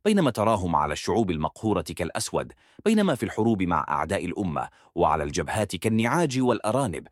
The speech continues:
أين هذه الجيوش من قضايا الأمة المصيرية؟ أين هي من قضية فلسطين المسلمة؟ ها هم الصهاينة اليهود في كل يوم يقومون بمجازر ضد أهالينا وأبنائنا في فلسطين،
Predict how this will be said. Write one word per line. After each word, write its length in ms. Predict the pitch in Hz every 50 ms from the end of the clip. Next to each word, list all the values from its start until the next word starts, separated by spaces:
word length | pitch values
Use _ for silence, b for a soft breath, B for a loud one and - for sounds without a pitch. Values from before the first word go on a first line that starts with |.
| b b b b b -
أين 160 | 262 226 185
هذه 340 | 139 135 131 110 107 95 101
الجيوش 480 | 92 85 92 90 90 107 110 - -
من 160 | 90 80 82 78
قضايا 400 | - 82 78 80 85 87 80 73
الأمة 380 | 71 - 101 101 87 80 76 -
المصيرية؟ 720 | 85 80 80 80 - - 95 92 107 117 98 85 78 - b b b b b b
أين 160 | - 247 226 202
هي 280 | 160 160 170 160 131
من 120 | 113 104 92
قضية 460 | - - 92 85 - 113 101 95 - - -
فلسطين 520 | - 98 85 82 - - - 120 113 101
المسلمة؟ 600 | 90 85 92 123 135 - - 117 120 110 90 82 - _ _ _ _ _ _ _ _ _ -
ها 80 | 135
هم 200 | 113 101 95 90
الصهاينة 600 | 80 - - 95 80 - 80 80 85 92 90 82 - 87
اليهود 460 | 82 78 73 71 - 113 104 90 90
في 180 | 80 - 87 85
كل 240 | - - 110 95
يوم 260 | 95 101 120 131 120 120
يقومون 680 | 113 107 101 95 - - 107 104 120 127 123 113 101
بمجازر 720 | 95 101 98 107 113 110 131 120 101 80 85 82 80 76
ضد 260 | 69 82 92 80 82
أهالينا 640 | 90 - 82 82 87 85 82 92 117 117 101 92 90
وأبنائنا 720 | 87 90 65 76 71 87 101 101 80 80 95 90 87 82
في 140 | - - 90
فلسطين، 600 | - 101 87 85 - - - 135 107 71 60 58